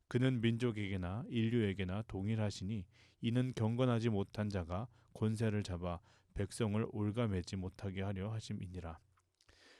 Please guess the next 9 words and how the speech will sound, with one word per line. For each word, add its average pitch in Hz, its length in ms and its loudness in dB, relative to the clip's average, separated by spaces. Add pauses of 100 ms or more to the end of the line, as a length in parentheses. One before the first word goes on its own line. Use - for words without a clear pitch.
(140)
그대가 131 380 6
하나님께 131 680 2
아뢰기를 101 720 0
"내가 104 340 2
죄를 101 360 0
지었사오니 90 760 -2 (360)
다시는 127 440 0
범죄하지 113 520 2
아니하겠나이다. 101 920 -2